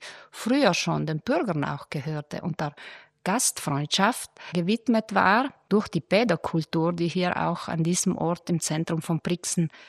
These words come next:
äh, stattgefunden hat und kombiniert durch Kunst am Bau,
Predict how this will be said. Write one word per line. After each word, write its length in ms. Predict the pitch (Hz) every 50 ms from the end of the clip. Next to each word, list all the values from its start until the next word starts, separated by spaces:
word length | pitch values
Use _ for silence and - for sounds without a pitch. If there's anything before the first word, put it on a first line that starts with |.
| - - - -
äh, 340 | - 170 160 156 151 147 143
stattgefunden 880 | - - 147 160 - - - 208 - - 240 226 226 - - 202 185
hat 180 | 196 202 208 - _ - - - - - - - -
und 320 | 196 196 196 - _ -
kombiniert 680 | - 240 254 294 294 269 247 226 208 185 165 156 - -
durch 200 | 170 151 - -
Kunst 460 | - - 294 320 311 - - - -
am 180 | 226 208 190
Bau, 360 | - 180 156 151 - 151 156